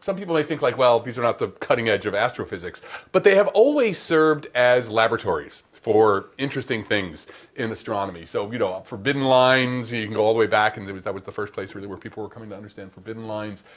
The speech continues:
Nebular shaping, a lot of what we know about how, um, gas interacting,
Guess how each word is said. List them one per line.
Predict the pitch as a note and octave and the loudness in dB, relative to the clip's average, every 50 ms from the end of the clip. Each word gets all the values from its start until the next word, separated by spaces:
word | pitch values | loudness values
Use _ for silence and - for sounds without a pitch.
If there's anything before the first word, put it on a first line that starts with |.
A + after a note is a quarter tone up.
| - _ _ | -20 _ _
Nebular | G#2+ A2+ A#2 B2+ C3+ D3 D3+ C3+ B2+ A#2 | -6 -2 0 0 2 4 4 4 4 2
shaping, | A2+ - - - B2 B2 C3 B2+ F3+ G3+ A3 A#3 A#3+ - - | 0 -2 -2 -2 0 0 0 0 0 0 0 -4 -6 -8 -8
a | A2+ | -6
lot | A2 A2+ A#2+ C#3+ E3 | -2 2 2 2 2
of | D#3 C3 | 2 0
what | C3+ C3+ C#3 | -2 -2 -2
we | C3 B2 | -4 -2
know | B2 B2 A#2+ A#2+ B2 B2 B2 C3 - | 0 2 4 4 4 4 2 2 0
about | A#2 A2 G2+ G#2+ A#2 A2+ A2+ A2 G#2+ A2 G#2+ | 0 0 2 4 4 6 6 6 4 2 0
how, | - - A2+ A2 A2 G#2+ G#2+ G#2 G2+ G2+ - | -2 0 2 4 4 4 4 4 2 0 -2
um, | A2 G#2+ G2+ G2 F#2 F#2 F2+ F2 _ | -2 -2 -2 -2 -2 -6 -12 -14 _
gas | - G#2+ G2+ G#2+ A#2 A#2 - - - | -2 2 4 4 4 2 0 -4 -14
interacting, | - G#2 G#2 G#2 G2+ G2+ G2+ G2+ - - G#2 F#2+ | -12 -8 -4 0 0 2 0 0 0 -2 -4 -4